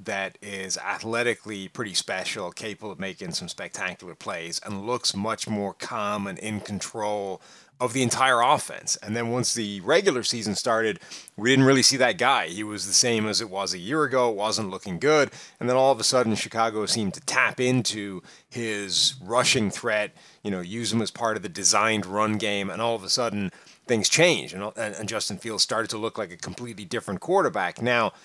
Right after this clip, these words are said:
it is primarily still all about the running. Like, his rushing numbers are insane. Over, like, the last five weeks, he leads the N F L, I think, in rushing.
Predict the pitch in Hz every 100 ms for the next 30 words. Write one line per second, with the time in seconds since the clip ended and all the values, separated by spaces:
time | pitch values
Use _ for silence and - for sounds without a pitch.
0 | _ _ _ _ 117 - - 214 208 -
1 | - 135 120 143 135 113 101 - - 127
2 | 120 110 95 - _ 113 117 113 95 107
3 | 98 92 78 117 113 71 - 80 92 117
4 | 110 101 - - - - - _ - 104
5 | 147 131 123 117 110 98 90 82 - 135
6 | 135 127 117 104 107 95 107 107 - 117
7 | 104 85 110 104 110 98 107 92 104 98
8 | - 104 101 123 113 123 113 104 113 123
9 | 135 127